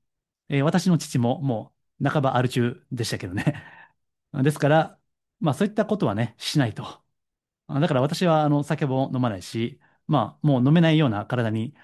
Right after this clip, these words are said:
だんだんなってきましたけどね。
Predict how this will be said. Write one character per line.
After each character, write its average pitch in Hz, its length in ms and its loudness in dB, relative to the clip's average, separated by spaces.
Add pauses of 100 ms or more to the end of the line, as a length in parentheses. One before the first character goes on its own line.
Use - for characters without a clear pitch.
(1700)
だ 135 220 0
ん 127 40 2
だ 120 100 2
ん 127 40 2
な 143 60 2
っ - 20 -10
て - 80 -12
き 117 80 -10
ま 101 60 -8
し - 60 -8
た 110 60 -8
け 92 60 -8
ど 92 40 -6
ね。 95 180 -4